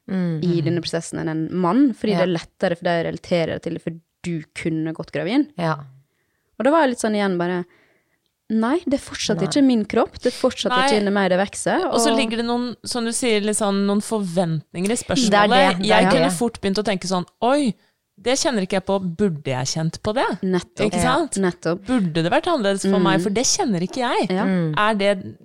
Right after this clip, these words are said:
Speaker 3: negativt,
Speaker 2: Mm.
Speaker 3: liksom?
Speaker 2: Ja.
Speaker 3: Ja.
Speaker 1: Du nevnte jo også litt, ehm, før vi startet å podde i dag, at du jo også fikk et, eh, annet spørsmål på klinikken, apropos det der med å,
Speaker 2: Ja.
Speaker 1: hva menn kan gjøre,
Speaker 2: Ja.
Speaker 1: og hva du som partner,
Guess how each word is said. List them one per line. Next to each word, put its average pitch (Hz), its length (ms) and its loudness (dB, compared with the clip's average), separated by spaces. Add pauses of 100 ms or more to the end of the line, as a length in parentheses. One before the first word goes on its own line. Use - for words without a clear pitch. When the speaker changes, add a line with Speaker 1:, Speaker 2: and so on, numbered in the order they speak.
(120)
Speaker 3:
negativt, 208 640 2
Speaker 2:
Mm. 262 80 -6
Speaker 3:
liksom? 285 420 -2
Speaker 2:
Ja. 220 60 -4
Speaker 3:
Ja. 214 300 2 (440)
Speaker 1:
Du 190 160 -4
nevnte 214 280 2
jo 208 80 2
også 175 180 -2
litt, 160 300 -4
ehm, 151 540 0 (140)
før 165 160 -4
vi - 80 -6
startet 156 320 -8
å 143 80 -10
podde 156 200 -2
i 143 40 -2
dag, 196 300 0 (180)
at 180 160 -6 (140)
du 165 400 -2
jo 170 160 0
også - 240 -6
fikk - 240 -6
et, - 220 -14
eh, 160 260 2
annet 151 260 -2
spørsmål 311 420 -4 (180)
på 214 140 -2
klinikken, 175 520 -2 (100)
apropos 208 400 -6
det 190 100 -2
der 165 120 2
med 160 260 2
å, - 20 -14 (320)
Speaker 2:
Ja. 175 100 0
Speaker 1:
hva 175 180 4
menn 151 240 0
kan 165 160 -2
gjøre, 151 240 0
Speaker 2:
Ja. 165 260 4
Speaker 1:
og 165 80 0
hva 156 240 0
du 147 140 -6
som 165 320 -4
partner, 156 460 -2